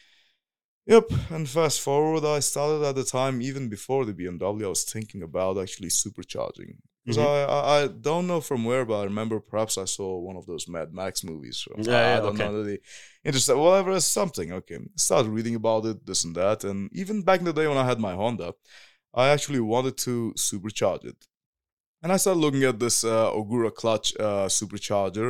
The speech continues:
Speaker 1: uh, called S C fourteen, came in Toyotas, in
Speaker 2: Mm-hmm.
Speaker 1: vans, and, uh, M R twos in the earlies.
Speaker 2: Mm-hmm.
Speaker 1: It's actually a German design from Wankel, uh,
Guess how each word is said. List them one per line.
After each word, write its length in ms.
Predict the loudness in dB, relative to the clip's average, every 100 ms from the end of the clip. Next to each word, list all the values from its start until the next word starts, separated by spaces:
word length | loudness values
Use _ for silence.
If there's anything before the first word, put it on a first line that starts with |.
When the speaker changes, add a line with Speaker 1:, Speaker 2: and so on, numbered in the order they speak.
| 0 0
Speaker 1:
uh, 200 | -2 -6 -12 _ -20
called 220 | -8 -6 -2
S 120 | -4
C 80 | -4
fourteen, 480 | -8 -8 -6 -6
came 240 | -6 -8 -8
in 80 | -12
Toyotas, 720 | -10 -10 -6 -4 -2 -2 -4 _
in 60 | -8
Speaker 2:
Mm-hmm. 100 | -2
Speaker 1:
vans, 460 | 0 0 -2 -4 -6
and, 200 | -8 -10
uh, 100 | -10
M 180 | -10
R 100 | -10 -12
twos 260 | -12 -10 -10
in 80 |
the 80 | -14
earlies. 380 | -20 -14 -10 -10 _ -8
Speaker 2:
Mm-hmm. 160 | -8 -8 _ 0
Speaker 1:
It's 100 | 4
actually 320 | 4 4 2
a 40 |
German 280 | 2 0 0
design 400 | 0 2 2 0
from 300 | -6 -8 -8
Wankel, 460 | -6 -6 -6 -6 -4 -2 -2
uh, 240 | -4